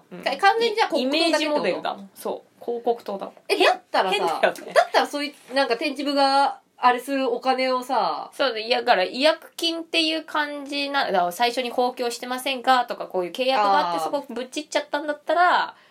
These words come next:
Speaker 2: まあ、
Speaker 1: なんか、
Speaker 2: 違約金みたいな。
Speaker 1: そう、違約金を払ってなんだけど、なぜか返金とかしてたから、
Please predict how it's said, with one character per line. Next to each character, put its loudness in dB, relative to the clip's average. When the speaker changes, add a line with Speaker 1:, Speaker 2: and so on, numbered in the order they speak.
Speaker 2:
ま -6
あ、 -2
Speaker 1:
な -2
ん -6
か、 -
Speaker 2:
違 -2
約 0
金 -14
み -14
た -14
い -14
な。 -16
Speaker 1:
そ -8
う、 -2
違 0
約 4
金 -8
を -4
払 2
っ -14
て -4
な -2
ん -6
だ -10
け -8
ど、 -4
な 2
ぜ -8
か -6
返 -8
金 -10
と -6
か -2
し -10
て -2
た -2
か -6
ら、 -4